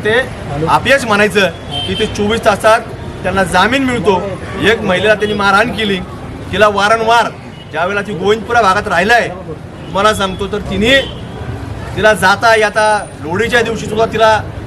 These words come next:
गाडी आडवी मारली, पण तिने कुठल्या प्रकारे आजपर्यंत कोणाला सांगितलं नाही. तिला आम्ही सांगितलं की आता तुला छोटं मोठं जरी घडलं तर आमच्यासारखे हजारो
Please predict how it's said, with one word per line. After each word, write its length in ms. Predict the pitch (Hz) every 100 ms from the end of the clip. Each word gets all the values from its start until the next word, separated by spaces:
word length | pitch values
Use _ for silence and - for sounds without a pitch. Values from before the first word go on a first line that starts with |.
| - -
गाडी 240 | 226 254
आडवी 240 | 262 254 226
मारली, 320 | 202 190 175 165 - - - - -
पण 120 | 180 185
तिने 160 | 202 214
कुठल्या 300 | 196 190 208
प्रकारे 320 | 202 196 196
आजपर्यंत 400 | 185 190 208 202
कोणाला 240 | 196 196 202
सांगितलं 380 | 180 196 208 202
नाही. 120 | 156 - - - - 175
तिला 140 | 196
आम्ही 180 | 202 208
सांगितलं 500 | 196 202 247 208 160 135 160 - - -
की 40 | 165
आता 140 | -
तुला 220 | 190 208 208 -
छोटं 240 | - 254
मोठं 180 | 262 240
जरी 160 | 240 233
घडलं 340 | 208 202 185 165 - - - -
तर 80 | 190
आमच्यासारखे 680 | 175 214 214 202 190 208
हजारो 460 | 214 - 190 247